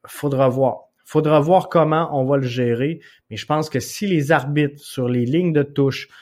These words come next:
si les arbitres impliqués dans le jeu sont quatre dans un match, mais je pense que si tous ensemble, euh,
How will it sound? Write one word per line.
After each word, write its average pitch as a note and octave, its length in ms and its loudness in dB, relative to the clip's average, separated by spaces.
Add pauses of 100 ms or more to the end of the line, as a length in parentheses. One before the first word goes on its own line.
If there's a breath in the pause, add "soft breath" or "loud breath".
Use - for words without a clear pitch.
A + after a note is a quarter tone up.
(160 soft breath)
si - 340 -6
les D3 260 0
arbitres D#3 540 0
impliqués D#3+ 540 0
dans C#3+ 220 2
le C#3+ 80 2
jeu C3+ 380 0
sont D3 300 -4
quatre D3+ 340 0 (120)
dans A#2 300 -8
un A#2+ 100 -4
match, A#2+ 400 -8 (800)
mais A#2+ 140 -6
je A2+ 120 -12
pense D3+ 300 -4
que C3+ 140 -4
si E3+ 320 -8
tous F3+ 280 -2
ensemble, D#3 600 -2 (640 soft breath)
euh, B2+ 220 0